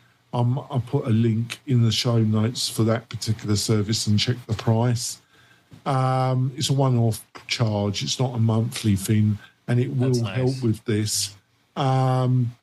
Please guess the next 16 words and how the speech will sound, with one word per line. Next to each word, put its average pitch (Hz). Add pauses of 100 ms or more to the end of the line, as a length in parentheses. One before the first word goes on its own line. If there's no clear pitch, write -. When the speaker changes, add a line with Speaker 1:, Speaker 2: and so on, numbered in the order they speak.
(240)
Speaker 1:
and 143
if 151
you 156
just 156
do 170
all 160
the 135
things 135
that 143
we 127
outlined, 135
the 139
other 180
beautiful 123
thing 123 (340)
is 135